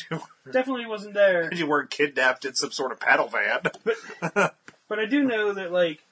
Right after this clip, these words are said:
Speaker 2: my parents debated letting us watch this movie.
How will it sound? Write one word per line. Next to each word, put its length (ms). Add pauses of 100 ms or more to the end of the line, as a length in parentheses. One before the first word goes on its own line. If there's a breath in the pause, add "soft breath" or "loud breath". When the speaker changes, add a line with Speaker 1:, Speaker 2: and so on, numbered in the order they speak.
(200)
Speaker 2:
my 120
parents 320
debated 640 (120)
letting 320
us 160
watch 460
this 200
movie. 440